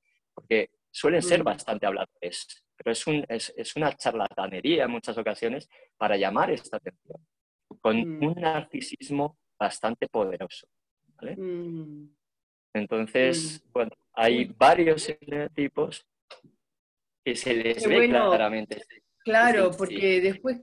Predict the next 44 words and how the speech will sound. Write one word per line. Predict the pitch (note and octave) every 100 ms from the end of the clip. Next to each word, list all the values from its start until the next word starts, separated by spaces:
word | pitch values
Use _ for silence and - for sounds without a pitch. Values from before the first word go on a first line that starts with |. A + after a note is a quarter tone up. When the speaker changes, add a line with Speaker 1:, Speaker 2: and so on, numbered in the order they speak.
| -
Speaker 2:
el, | G3 F#3+ F#3
la | G3+ G3
combinación | G3+ G#3 G3+ G3 F#3+ F#3+ - D4 D4+
de | A#3 A#3
esto | B3 - B3+
con | G3 F3
las | E3+ -
características, | F3 E3 D#3+ - E3 B3 A#3+ - - D3 D3
¿no? | D#3+ A3
Porque | A3+ F3 E3+ E3 D#3 _ _ - -
es | F3+ E3
muy | G#3 B3+
fácil | A#3+ C4+ C4+ - A#3
ver | G3+ G3 E3 E3
a | E3+
un | F#3 G3
ocho | G3+ G3 A#3+ A#3
con | F#3 E3+
un | E3
instinto | E3 - E3 E3 E3
sexual, | E3 E3 - B3+ A3+ D#3 C3+ _ _ _
es | F3+
decir, | F3+ F3 F#3+ E3+
muy | D#3+ F#3+
fácil | F#3+ F#3+ F#3 - G3 F#3+ G3 - -
por | E3 D#3+
las | D#3 D#3
características | E3+ D#3+ D3 - E3 B3 - E3 D3+ D3
de | D3
un | C#3+
ocho, | C#3+ C#3+ - C#3
¿no? | C#3+ F#3+ E4+ _ _ _ _ _ _
Speaker 1:
Eh. | F#3 F3 E3+
Speaker 2:
Este, | F3+ E3 D#3 D3+ -
como | F3+ F3
a | F3
ver | F3 G3+ G3
a, | F#3
a | - F3+ F3+
un | F#3+
seis | F#3+ A3+ G#3+ A#3+
con | B3 G3+
el | E3
instinto | D#3+ D#3+ F3 E3+